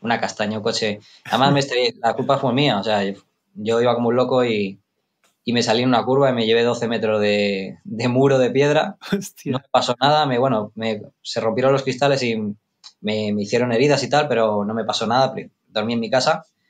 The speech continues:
Speaker 1: Ah, eh, pero bueno, esa fue, esa fue la lección. Tuve que comprar luego un coche a mis padres para <laughs> resarcir ese coche que se había estrellado.
Speaker 2: Qué bueno. Bueno, buena lección, así se aprenden las cosas al final.
Speaker 1: <laughs> Sí, efectivamente.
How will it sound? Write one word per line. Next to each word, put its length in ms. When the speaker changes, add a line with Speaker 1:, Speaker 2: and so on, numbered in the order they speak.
Speaker 1:
Ah, 340
eh, 440
pero 180
bueno, 220
esa 160
fue, 420
esa 160
fue 160
la 80
lección. 400
Tuve 180
que 80
comprar 320
luego 140
un 100
coche 240
a 20
mis 140
padres 320
para 440
<laughs> 120
resarcir 520
ese 120
coche 200
que 180
se 80
había 260
estrellado. 480
Speaker 2:
Qué 160
bueno. 480
Bueno, 300
buena 200
lección, 460
así 180
se 80
aprenden 400
las 160
cosas 340
al 140
final. 420
Speaker 1:
<laughs> 360
Sí, 260
efectivamente. 680